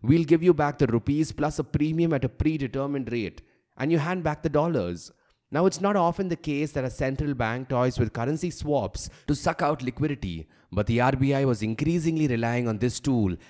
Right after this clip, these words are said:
and this endeavor removed nearly forty thousand crore rupees from the banking system.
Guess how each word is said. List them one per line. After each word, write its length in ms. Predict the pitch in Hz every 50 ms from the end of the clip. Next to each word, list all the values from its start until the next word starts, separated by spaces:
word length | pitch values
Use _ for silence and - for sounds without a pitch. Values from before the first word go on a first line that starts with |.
| -
and 160 | 104 104 113 117
this 180 | 156 151 - -
endeavor 520 | - 117 120 120 131 139 143 151 160 156
removed 540 | 135 123 120 120 123 131 143 147 143 131 113
nearly 240 | 117 113 120 131 131
forty 480 | - - - 156 170 - - 208 196
thousand 500 | 170 - 165 131 139 139 127 151 143 143
crore 360 | - 131 120 135 151 165 180
rupees 400 | 160 139 127 - - 127 131 131 -
from 120 | 123 110
the 80 | 101 95
banking 380 | 90 95 101 104 - 123 117
system. 480 | - - 113 104 - - 95 78 73 73